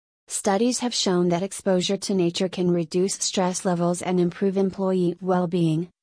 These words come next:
making this trend a top priority for many businesses. Another trend we're seeing is the use of flexible workspaces. As more companies adopt remote work policies,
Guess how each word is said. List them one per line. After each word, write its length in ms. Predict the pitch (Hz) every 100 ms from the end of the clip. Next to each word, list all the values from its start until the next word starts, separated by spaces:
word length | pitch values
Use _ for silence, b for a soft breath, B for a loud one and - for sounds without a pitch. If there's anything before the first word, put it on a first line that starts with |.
| -
making 400 | 196 196 233 226
this 220 | 226 -
trend 340 | - 196 190
a 60 | 202
top 340 | - 175 180
priority 540 | - 196 185 180 165 160
for 200 | - 180
many 280 | 175 185 190
businesses. 720 | 180 175 165 - 151 147 - _ _ _ 202
Another 380 | 196 190 226
trend 360 | 262 - 196 196
we're 180 | 196 190
seeing 380 | - 196 190 196
is 220 | 180 -
the 100 | 190
use 300 | 180 185 -
of 100 | 175
flexible 640 | - 175 170 - 202 214
workspaces. 1000 | 185 180 175 - 170 156 - 156 151 - - _ _ _ 208
As 160 | 190
more 240 | 190 202 240
companies 640 | - 214 202 202 208 202
adopt 380 | 180 170 175 190
remote 260 | 185 180
work 380 | 190 190 202 -
policies, 680 | 202 185 175 170 156 -